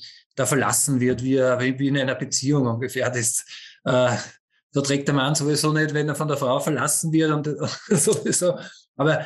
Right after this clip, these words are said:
ich glaube, das muss man da ein bisschen drüber stehen. Und da muss man bewusst sagen, okay, das ist einfach, das ist vielleicht auch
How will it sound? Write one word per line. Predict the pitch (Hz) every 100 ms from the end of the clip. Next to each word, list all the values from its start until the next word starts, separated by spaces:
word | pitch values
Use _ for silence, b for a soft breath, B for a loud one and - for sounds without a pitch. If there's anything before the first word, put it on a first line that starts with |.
| B B
ich | 165
glaube, | 151 151
das | 170
muss | 156 151
man | 151
da | 131
ein |
bisschen | 160 143 131
drüber | 120 117
stehen. | - 123
Und | 135
da | 160
muss | 175
man | 170 165
bewusst | 156 147 180 -
sagen, | 143 147 160 151 B B
okay, | - - 143
das | 135 135
ist | 147
einfach, | 127 123 113 - _ _
das | 156 143
ist | 185
vielleicht | - 147 143
auch | 143